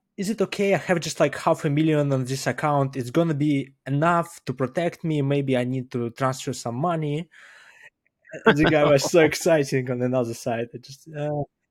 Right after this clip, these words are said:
Speaker 2: I bet
Speaker 1: yeah,
Speaker 2: he
Speaker 1: I just,
Speaker 2: was.
Speaker 1: like, <laughs> you know, start to play, uh, this game a bit. Say, "Yeah, <clears throat> I just, like, transferred recently, but if you keep waiting, I'm selling my house. It's gonna be more money, so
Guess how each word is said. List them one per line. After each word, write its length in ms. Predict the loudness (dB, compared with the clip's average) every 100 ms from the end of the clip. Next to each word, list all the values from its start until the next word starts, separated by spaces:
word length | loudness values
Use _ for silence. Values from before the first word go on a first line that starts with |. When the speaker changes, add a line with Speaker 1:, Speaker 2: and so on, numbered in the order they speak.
| _ -4
Speaker 2:
I 260 | 0 0
bet 280 | 2 2 6
Speaker 1:
yeah, 200 | 6 6
Speaker 2:
he 0 |
Speaker 1:
I 40 |
just, 240 | 2 0 4
Speaker 2:
was. 20 |
Speaker 1:
like, 180 | 4 4
<laughs> 440 | 2 4 4 6
you 140 | 2 2
know, 200 | 0 0
start 320 | 0 -2 -2
to 60 | -12
play, 460 | -6 -4 -2 -6 -12 -20 -20 _
uh, 260 | -8 -6 -4
this 180 | -2 -2
game 380 | 0 0 2 0
a 60 |
bit. 380 | 4 4 4 2 _ _ -20 _
Say, 420 | -4 0 0 -2 -8 _ _ _ _
"Yeah, 420 | -4 0 2 0 -2 _ _ _ _ -10
<clears throat> 680 | -8 -8 -10 -16 -18 -8
I 60 | -6
just, 200 | -4 -2
like, 180 | -2 0
transferred 480 | 0 0 0 -2 0
recently, 440 | -2 -2 -4 -2
but 220 | -2 -2
if 160 | -6 -4
you 300 | -4 -4 -8 -12
keep 300 | -10 -10 -8 0
waiting, 440 | 2 2 -4 -6
I'm 220 | -4 -4 -6
selling 420 | -2 0 0 -2
my 140 | -4 -6
house. 520 | -2 0 2 0 -4
It's 100 | -10
gonna 200 | -8 -8
be 120 | -6
more 220 | -6 -4 -4
money, 400 | -4 -4 -6 -8
so 280 | -10 -10